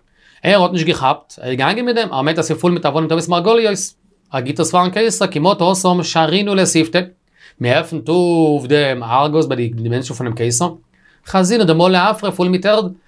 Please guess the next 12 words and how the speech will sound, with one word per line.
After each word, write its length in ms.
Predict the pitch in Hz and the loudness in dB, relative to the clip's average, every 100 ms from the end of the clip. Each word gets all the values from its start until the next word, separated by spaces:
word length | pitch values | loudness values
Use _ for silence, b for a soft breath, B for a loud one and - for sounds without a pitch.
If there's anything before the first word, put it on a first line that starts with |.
| B - | B 0
בא 320 | 202 185 185 | 2 4 2
מלכא 420 | 160 185 190 185 | 2 0 -2 -4
למקטלין 640 | 180 180 185 - 175 185 180 | -2 -2 -4 -2 0 2 2
לכולו. 560 | 180 175 190 190 - - _ _ _ _ _ _ - | 2 0 2 0 0 -8 _ _ _ _ _ _ -10
האט 100 | 131 | -4
געוואלט 280 | 117 135 160 | 0 0 0
ארגן 260 | 139 160 175 | -2 0 0
אן 100 | 170 | 2
אלע 180 | 185 202 | 2 0
מען, 160 | 160 | 0
אלע 180 | 131 170 | 0 -2
אידן. 260 | 202 170 | -2 -4